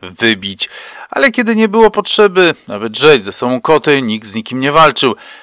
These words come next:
No chyba, że się nie lubili, ale wtedy to kwestie osobiste, a nie interesy, więc zupełnie inna historia. Wierzę więc Lelkowi, kiedy mówi, że nie miał nic do Carringtona, że go nawet lubił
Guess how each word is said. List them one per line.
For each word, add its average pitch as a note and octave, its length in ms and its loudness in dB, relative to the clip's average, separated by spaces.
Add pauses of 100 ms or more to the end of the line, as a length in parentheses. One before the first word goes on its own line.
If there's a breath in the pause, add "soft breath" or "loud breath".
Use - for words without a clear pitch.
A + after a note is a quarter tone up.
(240 loud breath)
No F#3+ 220 0
chyba, E3+ 220 4
że D3 100 2
się C#3 140 -4
nie B2+ 120 -2
lubili, A#2 380 -2
ale A2 300 2
wtedy G2 300 -4
to - 120 -6
kwestie - 360 -12
osobiste, G2 460 -8
a G2+ 40 -4
nie G#2 140 -8
interesy, A#2 460 -2
więc C3 160 -6
zupełnie B2 420 -2
inna A2 180 -4
historia. G#2 640 -4 (920 loud breath)
Wierzę E3 360 2
więc B2+ 240 -2
Lelkowi, A#2+ 520 0
kiedy G2+ 240 -8
mówi, G2 300 -8
że D#3+ 140 -2
nie F#3 220 0
miał C#3+ 140 0
nic G#2 200 -4
do G#2 80 -4
Carringtona, G#2 600 -2
że F#2 120 -6
go F2 80 -10
nawet G2 320 -4
lubił D3 400 0